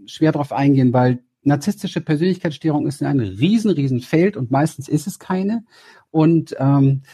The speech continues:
weißt du was, Sonja, wenn's dir zu viel wird, dann konzentrier dich darauf, dass du dich mehr lieben solltest. Ich habe heute Abend ein schönes Gespräch geführt, ein ganz, ganz tolles Coaching heute ge-, geführt mit einer fantastischen Frau, die jetzt bald zum dritten Mal oder schon dreimal bei uns war. Auf alle Fälle, sie ist auch hier dabei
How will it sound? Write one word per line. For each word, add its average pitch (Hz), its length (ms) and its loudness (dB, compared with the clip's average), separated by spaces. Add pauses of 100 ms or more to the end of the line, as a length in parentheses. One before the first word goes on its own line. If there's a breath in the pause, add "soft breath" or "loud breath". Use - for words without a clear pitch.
(140)
weißt 240 200 0
du 175 60 -2
was, 240 340 -2 (400)
Sonja, 170 520 0 (500)
wenn's 160 240 -2
dir 165 140 0
zu 156 120 -10
viel 202 320 -2
wird, 196 340 -2 (280)
dann 147 180 2
konzentrier 165 480 -2
dich 160 160 -6
darauf, 147 600 0 (100)
dass 127 220 -4
du 147 100 -6
dich 139 200 -4
mehr 131 260 4
lieben 110 260 0
solltest. 98 560 -12 (140)
Ich - 100 -6
habe 175 160 -2
heute 170 180 0
Abend 135 140 4
ein 127 60 -4
schönes 247 320 0
Gespräch 196 420 -2
geführt, 180 300 -6
ein 143 160 0
ganz, 202 200 -2
ganz 165 200 -2
tolles 147 320 -4
Coaching 190 400 0
heute 143 240 -4
ge-, 135 180 0 (320 loud breath)
geführt 143 300 -2
mit 135 100 -2
einer 131 380 0
fantastischen 165 640 -4
Frau, 180 300 0
die 160 260 0
jetzt 143 220 -6
bald 175 240 0
zum 160 140 0
dritten 185 260 -4
Mal 202 160 -2
oder 160 140 -4
schon 151 140 -4
dreimal 143 300 2
bei 160 180 0
uns - 220 -6
war. 180 80 -2
Auf 151 160 -4
alle 147 160 -2
Fälle, 156 240 0
sie 135 140 0
ist 185 160 -2
auch 156 160 -6
hier 147 160 -2
dabei 156 420 0